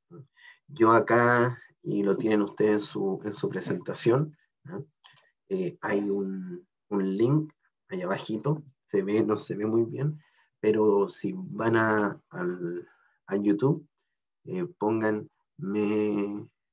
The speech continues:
media noche en Bhopal, ¿ah? Y ahí tienen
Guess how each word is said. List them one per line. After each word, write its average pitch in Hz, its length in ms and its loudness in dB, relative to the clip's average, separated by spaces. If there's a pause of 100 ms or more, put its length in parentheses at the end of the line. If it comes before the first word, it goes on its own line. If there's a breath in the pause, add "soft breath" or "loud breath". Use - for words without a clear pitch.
(220)
media 98 640 -2 (640)
noche 117 800 -4 (1800)
en 95 420 -4 (1600)
Bhopal, 85 680 0 (420)
¿ah? 101 200 -6 (480 soft breath)
Y 98 80 0
ahí 104 60 2
tienen 107 260 2